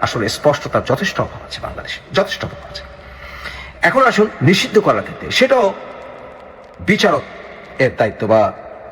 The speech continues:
সর্বোচ্চ আদালত সে বিষয়ে বিচার করবে যে একটি দল তারা কি তাদের সংবিধান আপহোল্ড করতে পারছে কিনা, এবং না করে থাকলে তারা ভবিষ্যতে যেটা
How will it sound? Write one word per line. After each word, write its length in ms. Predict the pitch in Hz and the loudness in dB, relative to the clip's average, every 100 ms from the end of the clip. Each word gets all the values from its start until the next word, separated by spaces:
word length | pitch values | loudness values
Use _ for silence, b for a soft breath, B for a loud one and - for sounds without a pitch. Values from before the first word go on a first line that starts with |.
| - - | -18 -4
সর্বোচ্চ 400 | - 190 170 - | 2 4 4 2
আদালত 200 | 123 113 | 2 0
সে 100 | - | -2
বিষয়ে 260 | - - - - - - - | -2 -4 -6 -12 -18 -6 0
বিচার 280 | 175 120 92 - - - | 4 4 0 -8 -8 2
করবে 320 | 139 82 - - - - - - - - - | 2 2 -10 -14 -20 -20 -20 -20 -20 -20 -2
যে 280 | 151 208 214 - | 2 2 2 0
একটি 300 | 143 - 151 | 0 2 2
দল 400 | - 107 101 156 - - | 4 2 2 -4 -6 2
তারা 160 | 127 | 2
কি 100 | 131 | 4
তাদের 260 | - 107 156 - - - - - | 0 0 0 -2 -14 -18 -14 -8
সংবিধান 560 | - 160 131 123 151 - | -2 0 0 4 2 4
আপহোল্ড 320 | 110 - 113 | 0 0 -4
করতে 220 | - 110 104 | 0 0 2
পারছে 300 | 107 98 - | 0 0 -2
কিনা, 240 | 135 156 202 - B B | 0 0 0 -6 B B
এবং 260 | 123 139 120 | 2 4 6
না 260 | 139 180 190 - | 6 4 2 0
করে 160 | 156 139 | 2 4
থাকলে 260 | 120 - | 2 2
তারা 260 | 127 131 127 - - - - - | 4 6 4 0 -12 -14 -14 -6
ভবিষ্যতে 440 | - 180 202 185 165 | 2 2 2 2 2
যেটা 340 | 135 123 107 | 4 4 4